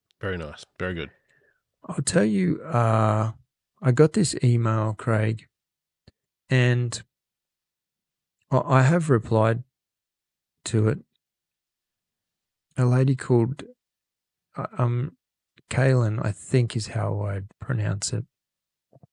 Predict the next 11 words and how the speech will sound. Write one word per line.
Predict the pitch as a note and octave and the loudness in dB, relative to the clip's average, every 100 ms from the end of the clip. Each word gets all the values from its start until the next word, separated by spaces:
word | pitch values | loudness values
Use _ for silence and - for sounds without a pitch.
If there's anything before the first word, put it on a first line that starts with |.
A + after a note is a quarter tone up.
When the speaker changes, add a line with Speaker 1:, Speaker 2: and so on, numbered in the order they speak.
| - _ - | -20 _ -2
Speaker 2:
Apologies | A2+ G2+ G2+ F#2+ | 0 0 -4 -4
if | G#2+ - | -6 -2
I've | A2 G2+ _ _ - - - - - - _ - | -2 -2 _ _ -20 -20 -20 -20 -20 -20 _ -12
slightly | - A#2 G#2 A#2 G#2 | -6 0 0 0 -2
mispronounced | G#2 G#2+ - - G2+ G#2 - - | -2 -6 -6 -4 -2 -2 -4 -6
that. | - D3+ _ _ _ _ _ _ _ _ _ - | -6 -8 _ _ _ _ _ _ _ _ _ 0
But | B2 - | 2 2
I | B2+ | 0
got | B2 D3+ - | 2 0 2
this | D#3 A#2 - - - | -2 0 -4 -8 -2
email, | A#2 A2+ A2 G2+ G2+ G2+ | 0 0 0 -2 -4 -6